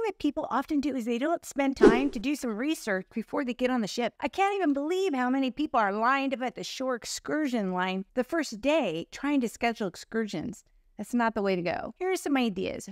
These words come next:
First of all, you can start with your cruise line and see what do they offer.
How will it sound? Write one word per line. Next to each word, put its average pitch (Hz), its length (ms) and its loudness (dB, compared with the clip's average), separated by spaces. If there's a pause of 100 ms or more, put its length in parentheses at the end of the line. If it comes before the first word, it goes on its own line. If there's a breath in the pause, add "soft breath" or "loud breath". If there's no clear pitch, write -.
First 403 320 2
of 294 60 -4
all, 214 200 6
you 214 160 0
can 359 200 -2
start - 520 -4
with 226 160 0
your 214 100 -2
cruise 202 300 -2
line 196 540 0
and 247 160 4
see 349 300 0
what 254 300 0
do 277 120 -2
they 226 140 0
offer. 302 540 -2